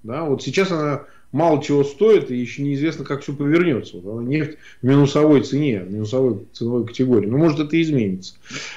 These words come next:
Э, если в этом как бы метафорически говорить, то, конечно, э, для них важнее всего это их гедонистические интересы, личные, персональные.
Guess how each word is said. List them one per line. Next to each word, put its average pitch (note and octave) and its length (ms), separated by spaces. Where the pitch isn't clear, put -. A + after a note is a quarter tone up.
Э, B2+ 340
если E3 280
в D#3+ 100
этом C3+ 560
как B2 180
бы B2 60
метафорически C#3 1000
говорить, A#2 520
то, G#2 100
конечно, C3+ 680
э, A2+ 580
для B2 160
них G3 260
важнее B2+ 480
всего C#3 460
это A2 560
их D3 380
гедонистические C3 1040
интересы, A2 480
личные, G#2 400
персональные. F2 800